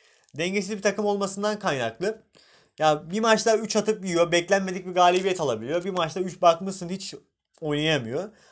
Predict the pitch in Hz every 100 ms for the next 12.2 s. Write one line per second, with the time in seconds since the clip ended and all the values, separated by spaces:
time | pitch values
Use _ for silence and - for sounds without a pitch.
0 | _ - 269 254 202 190 214 214 226 -
1 | - 185 151 120 120 113 131 135 196 196
2 | 202 196 185 180 190 185 _ 160 156 -
3 | 202 196 170 165 170 170 170 165 160 165
4 | 139 - 196 147 120 156 214 - - _
5 | - 170 220 226 220 220 220 196 196 220
6 | 202 135 120 156 214 _ _ _ _ _
7 | 160 208 214 208 202 170 143 143 151 180
8 | 160 - 113 107 135 156 151 117 - 107
9 | 104 120 180 196 196 208 - _ - 247
10 | 233 196 196 175 208 220 214 139 131 131
11 | 131 127 165 208 180 - 220 - 131 127
12 | 202 208